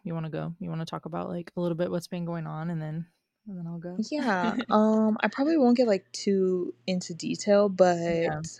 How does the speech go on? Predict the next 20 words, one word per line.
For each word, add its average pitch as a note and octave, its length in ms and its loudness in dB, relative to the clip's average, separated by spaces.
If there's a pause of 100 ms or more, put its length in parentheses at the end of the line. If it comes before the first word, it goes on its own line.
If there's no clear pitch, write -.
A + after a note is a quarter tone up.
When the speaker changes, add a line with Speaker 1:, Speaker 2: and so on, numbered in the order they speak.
(720)
Speaker 2:
basically, F#3+ 840 4
I've E3 220 -4
just - 260 -12
been E3 380 -6
solo A#3+ 380 2
parenting G3+ 920 2
for E3+ 580 4 (220)
three E3+ 160 2
<laughs> - 20 6
months. F#3+ 520 2 (100)
Um, F3 460 4 (500)
my F#3+ 140 0
boyfriend F#3+ 800 -2
travels F3 580 -4
for E3+ 180 0
work, D#3 340 -2
so F3+ 180 -2
he's F3+ 200 -4
been F3 240 -2
gone, D#3+ 640 -2